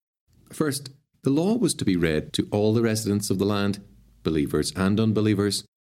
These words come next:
once every seven years. This public event was part of the civil covenant with God. God held each person accountable to observe his law, and he held the authorities accountable for its enforcement.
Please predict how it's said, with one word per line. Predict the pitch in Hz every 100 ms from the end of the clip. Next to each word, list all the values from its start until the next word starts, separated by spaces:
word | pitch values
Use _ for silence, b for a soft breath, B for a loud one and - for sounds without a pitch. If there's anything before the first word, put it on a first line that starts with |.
| _ -
once | 76 73 -
every | 80 76
seven | 76 80 69 76
years. | 87 98 101 - - _ _ _ _ _ _ _ _ _ _
This | - 170 175
public | - - 98 82 80
event | 80 98 95
was | 98 90
part | - 82 80 90
of | 82
the | 85 80 -
civil | - - 82 78
covenant | 73 - 104 113 107 -
with | 98 -
God. | 101 101 - - _ _ _ _ _ _ _ _
God | 82 73
held | - 85 80 -
each | - -
person | - 80 - 82
accountable | - 113 110 101 95 95 -
to | 104
observe | 80 - 80 -
his | 82
law, | 110 104 104 107 - _ _ _
and | - 101
he |
held | 110 139 156 120
the | 95
authorities | 87 92 85 90 87
accountable | 87 - 131 - 92 76
for | - 76
its | - 87
enforcement. | 80 104 104 110 101